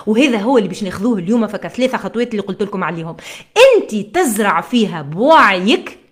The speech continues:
أفكار جديدة، طريقة جديدة للنظر لنفسك، حكايات جديدة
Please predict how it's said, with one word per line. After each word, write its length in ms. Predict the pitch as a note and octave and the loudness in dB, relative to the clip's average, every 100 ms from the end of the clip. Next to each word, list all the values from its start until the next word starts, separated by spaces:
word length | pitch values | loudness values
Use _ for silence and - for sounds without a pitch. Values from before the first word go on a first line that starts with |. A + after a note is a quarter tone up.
| _ _ _ _ _ _ - | _ _ _ _ _ _ -10
أفكار 460 | B3+ - D#4 D4+ A3 | -10 -8 -8 -4 -4
جديدة، 580 | D3+ C#3 F3+ D3 D#3 - _ - - - | -6 -10 -10 -8 -12 -16 _ -20 -14 2
طريقة 520 | D4 D4 F#4+ G4+ C#4 | 6 8 8 6 -2
جديدة 440 | G#3+ F3+ D4 C4+ C4 | -4 0 0 2 0
للنظر 440 | A3+ F#3+ E3 G3+ | 0 -4 -4 -4
لنفسك، 540 | F3+ E3+ E3+ - - _ - | -4 -8 -10 -12 -16 _ -10
حكايات 680 | - - C4+ B3 F#4+ A#4+ B3 | -8 -4 -2 2 2 2 -2
جديدة 500 | F#3+ B3+ E4 F4 | -8 -2 0 0